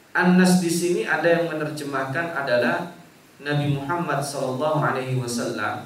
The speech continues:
atau umat Nabi Muhammad sallallahu alaihi wasallam.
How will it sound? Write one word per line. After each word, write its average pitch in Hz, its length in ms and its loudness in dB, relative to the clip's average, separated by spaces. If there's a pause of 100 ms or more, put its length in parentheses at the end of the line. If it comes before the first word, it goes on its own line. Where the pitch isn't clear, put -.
atau 139 400 -4
umat 147 320 -4
Nabi 123 240 -10
Muhammad 120 400 -6
sallallahu 117 640 -10
alaihi 104 320 -10
wasallam. - 560 -8